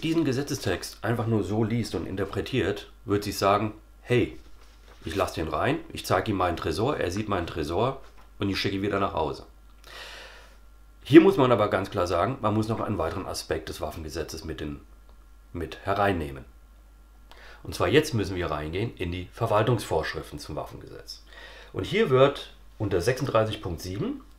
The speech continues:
zum Paragraphen sechsunddreißig Absatz drei Satz eins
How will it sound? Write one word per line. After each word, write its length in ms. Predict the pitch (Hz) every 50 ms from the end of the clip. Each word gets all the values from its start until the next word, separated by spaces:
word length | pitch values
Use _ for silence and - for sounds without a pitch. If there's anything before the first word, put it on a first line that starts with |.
| - - - -
zum 240 | - 143 147 -
Paragraphen 480 | - 131 120 117 113 107 104 107 104 101
sechsunddreißig 720 | 87 92 92 - 107 - - 82 78 82 98 101 - - - -
Absatz 460 | 90 - - - 87 78 - - -
drei 280 | - 80 85 101 120
Satz 280 | 107 95 80 - - -
eins 460 | - 85 85 82 90 123 - - -